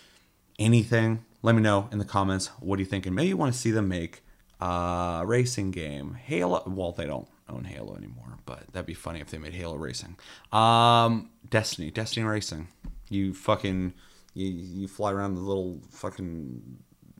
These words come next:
ghost bot things. Um, <laughs> yeah, and, uh, last bit of news I wanna talk about real fast, and by real fast I mean, like, th-, nothing goes fast ever, so we're just gonna talk about it.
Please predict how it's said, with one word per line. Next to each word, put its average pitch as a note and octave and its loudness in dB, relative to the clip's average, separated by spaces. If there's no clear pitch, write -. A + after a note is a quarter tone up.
ghost - -4
bot E2+ -8
things. D2 -8
Um, B2 10
<laughs> - -16
yeah, C#3 10
and, C#3 8
uh, C3 6
last C#3+ 6
bit D3 6
of C3+ 6
news B2+ 6
I A2+ 2
wanna B2+ 2
talk B2+ 4
about A#2 4
real A#2+ 4
fast, A#2 2
and A2 0
by A2 2
real A2 2
fast G#2 0
I G#2 -2
mean, G2 -2
like, F#2+ -2
th-, F2+ -10
nothing G2 -2
goes F#2+ -2
fast F2+ -2
ever, F2 -4
so F2 -4
we're G2 -2
just - -2
gonna - 2
talk G2+ -2
about F#2+ 2
it. G2 0